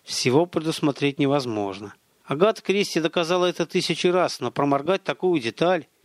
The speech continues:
это убийственная оплошность. Или самоубийственная, если заглянуть немного вперёд». Заглянуть, однако, у Гарина не получилось. Скутер был непроницаем, словно надел венец.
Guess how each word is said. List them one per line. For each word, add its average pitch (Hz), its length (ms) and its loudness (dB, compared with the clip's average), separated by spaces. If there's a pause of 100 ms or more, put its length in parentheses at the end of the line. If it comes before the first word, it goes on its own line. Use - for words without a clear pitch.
(220)
это 190 260 2
убийственная 135 560 0
оплошность. - 840 -4
Или 233 220 4
самоубийственная, 135 920 0
если 127 260 0
заглянуть 127 500 2
немного 127 300 2
вперёд». 107 400 -2 (420)
Заглянуть, 180 520 2
однако, 202 340 2
у 156 100 4
Гарина 135 320 0
не 139 120 0
получилось. 139 720 -4 (440)
Скутер 190 440 0
был 190 160 4
непроницаем, 185 760 2
словно 120 460 0
надел 117 240 0
венец. 113 520 -4